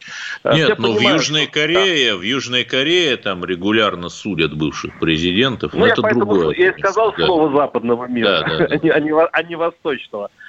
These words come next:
Speaker 1: А, поэтому, конечно, никто, э, не думает, э, что позволят Грузии, маленькой слабой Грузии,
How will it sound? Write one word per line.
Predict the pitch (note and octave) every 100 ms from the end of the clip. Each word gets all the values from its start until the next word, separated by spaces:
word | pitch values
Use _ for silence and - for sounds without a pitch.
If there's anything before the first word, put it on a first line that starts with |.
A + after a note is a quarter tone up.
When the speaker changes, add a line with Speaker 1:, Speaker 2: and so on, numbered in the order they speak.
| - - - -
Speaker 1:
А, | C#3+ C#3+
поэтому, | F#3 G#3 G#3 G3+
конечно, | G3 A3+ A3 F#3+ - E3 D#3+
никто, | F3+ - F#3+ E3 - - -
э, | C3 D3 D3
не | E3 F3+
думает, | G#3+ D#3 C#3+ -
э, | C3+ C3+ -
что | - D3+ C#3+ B2+ B2
позволят | D#3+ E3 E3+ D3 A2+ A2+
Грузии, | D3 A3+ F3+ C3
маленькой | C#3 C#3+ C3 C3+ -
слабой | D#3 B2+ A#2 A2+
Грузии, | C#3+ G#3+ E3+ C3